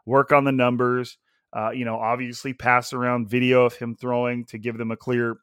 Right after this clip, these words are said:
view of his status, then it, it is what it is at this point. You know, if, and if you've seen,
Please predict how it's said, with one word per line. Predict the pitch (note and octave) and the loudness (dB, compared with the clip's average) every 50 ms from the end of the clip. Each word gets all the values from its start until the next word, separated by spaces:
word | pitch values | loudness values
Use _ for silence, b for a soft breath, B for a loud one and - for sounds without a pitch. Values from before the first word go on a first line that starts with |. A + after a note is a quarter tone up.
| _ _ _ _ _ _ _ _ _ _ _ _ _ _ _ _ _ _ _ _ | _ _ _ _ _ _ _ _ _ _ _ _ _ _ _ _ _ _ _ _
view | - G2+ G#2 D3 D#3+ D#3 | -18 -10 -4 0 2 2
of | D3+ C3+ | 2 2
his | B2+ C#3 B2 - | 0 -4 -8 -6
status, | - D3+ D#3 D3+ C3+ B2 A#2 - - - _ _ _ _ _ _ _ _ _ _ | -2 0 2 2 2 2 0 -4 -8 -16 _ _ _ _ _ _ _ _ _ _
then | - D#3+ E3+ | 0 2 2
it, | F3 F3 D#3 | 2 2 4
it | F#3 F3+ | 6 8
is | F#3+ F#3+ F3 D3 D3 | 10 10 10 8 6
what | D3+ C#3 B2+ | 4 4 6
it | C3 | 6
is | C#3 C#3 B2+ G#2 | 6 6 4 2
at | G#2 - | -4 -6
this | - G#2+ - - | -6 -6 -6 -6
point. | _ - G2 E2+ E2 _ _ _ | _ -12 -12 -12 -12 _ _ _
You | - G#2 | -8 -6
know, | G2+ G2 G#2 | -4 -4 -4
if, | G#2 - - | -4 -6 -6
and | B2+ A#2 A#2+ | -4 -4 -4
if | A#2 - | -4 -4
you've | - B2 G#2+ - | -6 -6 -6 -6
seen, | - C3+ C#3 C#3 C3+ C3 B2 | -6 -4 -2 -2 0 -2 -4